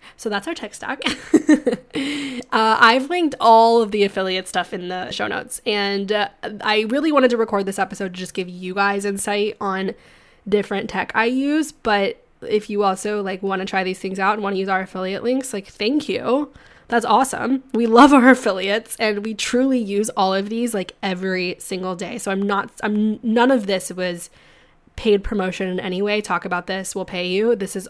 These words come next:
literally all things that, um, all the tech that we use for our clients every single day and love. So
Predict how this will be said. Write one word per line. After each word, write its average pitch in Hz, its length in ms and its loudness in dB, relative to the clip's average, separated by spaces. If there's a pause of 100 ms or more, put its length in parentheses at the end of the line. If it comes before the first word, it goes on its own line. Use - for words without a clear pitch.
literally 190 480 -4
all 202 200 -6
things 208 360 -10
that, - 260 -8 (440)
um, 202 180 -2
all 226 220 6
the 208 80 -2
tech 190 200 -8
that - 100 -14
we 120 80 -10
use 123 240 -10
for - 100 -8
our 123 100 -6
clients - 360 -10 (100)
every 202 300 -2
single 220 200 -10
day 240 200 -10
and 202 160 -8
love. - 200 -16 (120)
So - 320 -10